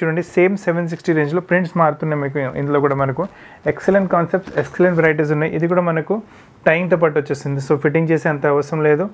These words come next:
Post and pre maternity wear యూజ్ చేసుకోవచ్చు. ఇక్కడ వచ్చేసి మనకు ఫీడింగ్ ఆప్షన్ వచ్చింది ఇలా. The pieces are very comfortable. చాల్-, క్లాత్ అనేది చాలా అంటే చాలా సాఫ్ట్గా,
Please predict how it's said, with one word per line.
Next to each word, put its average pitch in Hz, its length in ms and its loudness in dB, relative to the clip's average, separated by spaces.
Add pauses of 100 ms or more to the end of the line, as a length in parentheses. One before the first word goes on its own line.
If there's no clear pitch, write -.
(320)
Post 156 260 2
and 165 120 -4
pre 170 160 0
maternity 151 440 0
wear 151 200 4
యూజ్ 147 200 -6
చేసుకోవచ్చు. 147 440 0 (440)
ఇక్కడ 160 200 4
వచ్చేసి 156 320 -4
మనకు 151 220 -2
ఫీడింగ్ 151 260 2
ఆప్షన్ 151 240 -4
వచ్చింది 143 240 -2
ఇలా. 175 100 0 (340)
The 156 140 -2
pieces 180 320 0
are 170 120 0
very 170 180 2
comfortable. 175 320 -2 (100)
చాల్-, 170 200 2 (160)
క్లాత్ 165 280 2
అనేది 180 220 -4 (100)
చాలా 156 220 4
అంటే 170 180 -4
చాలా 151 240 0
సాఫ్ట్గా, 143 360 0